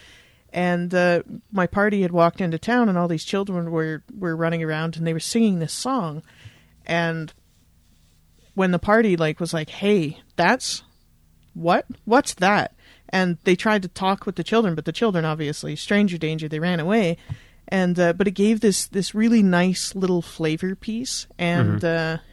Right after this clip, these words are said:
Speaker 1: and most importantly, I didn't have to actually write the children's song because the text generator did it for me.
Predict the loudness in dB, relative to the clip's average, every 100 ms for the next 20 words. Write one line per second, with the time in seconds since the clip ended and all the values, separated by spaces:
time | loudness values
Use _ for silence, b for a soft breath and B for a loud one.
0 | b -6 -4 -6 -2 2 2 2 -2 -2
1 | -2 -4 -2 0 0 2 0 0 -2 0
2 | 0 -4 -4 -6 -4 -4 -4 -4 -4 -2
3 | -2 -2 -4 -6 -4 -6 -8 b b b
4 | -8 -6 -4 -2 0 0 -4 -10 -6 -4
5 | -4 -6 -8 -6 -4 -4 -2 -4 -4 -8
6 | -10 -10 -6 -4 -6 -12